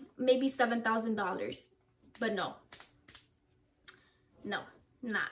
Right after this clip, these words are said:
not at all, ever. If you're gonna get a B B L, make sure you add three thousand dollars to those charges because it will happen. How long did it take you to save money for it?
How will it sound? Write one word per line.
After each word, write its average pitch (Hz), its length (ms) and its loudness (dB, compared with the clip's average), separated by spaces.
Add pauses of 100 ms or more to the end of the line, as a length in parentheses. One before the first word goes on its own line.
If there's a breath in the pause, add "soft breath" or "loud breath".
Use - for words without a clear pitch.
(140)
not 226 220 6
at 220 100 6
all, 190 180 0 (560)
ever. 196 360 -2 (280 loud breath)
If 247 120 12
you're 269 120 8
gonna 302 160 6
get 294 160 6
a 269 40 2
B 277 100 4
B 262 200 8
L, 254 400 10
make 247 260 4
sure 254 160 4
you 240 200 6
add 226 220 6
three 247 160 -2
thousand 226 320 2
dollars 214 400 2
to 240 60 -8
those 220 200 -4
charges 285 440 2
because 240 340 -4 (100)
it 214 180 2
will - 220 -6
happen. - 320 -10 (440)
How 330 240 12
long 415 220 6
did 381 120 4
it 311 140 0
take 302 220 0
you 302 80 -2
to 277 80 2
save 262 240 8
money 226 420 2
for - 200 -2
it? - 280 -6